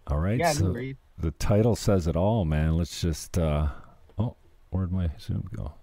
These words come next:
Speaker 1: Let's get to it, man. Who are you? What happened? What's it all about?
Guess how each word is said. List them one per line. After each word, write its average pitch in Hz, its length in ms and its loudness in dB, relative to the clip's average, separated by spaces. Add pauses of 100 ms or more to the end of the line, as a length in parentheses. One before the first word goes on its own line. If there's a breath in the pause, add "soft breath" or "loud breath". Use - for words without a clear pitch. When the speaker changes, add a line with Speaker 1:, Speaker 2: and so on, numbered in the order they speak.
(160)
Speaker 1:
Let's - 280 0
get - 200 2
to - 140 0
it, 58 160 -2
man. 82 320 2
Who - 460 0
are 76 160 2
you? 82 320 2 (420 loud breath)
What 110 320 0
happened? 104 600 0 (180)
What's 113 240 2
it 131 60 2
all 117 140 4
about? 92 460 2